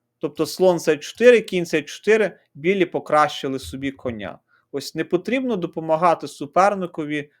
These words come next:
покращувати свої фігури. Яке діє правило часто?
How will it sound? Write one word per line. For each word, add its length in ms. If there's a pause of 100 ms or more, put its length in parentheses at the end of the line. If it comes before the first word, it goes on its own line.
покращувати 1040 (160)
свої 420
фігури. 540 (2000)
Яке 280
діє 260
правило 600
часто? 600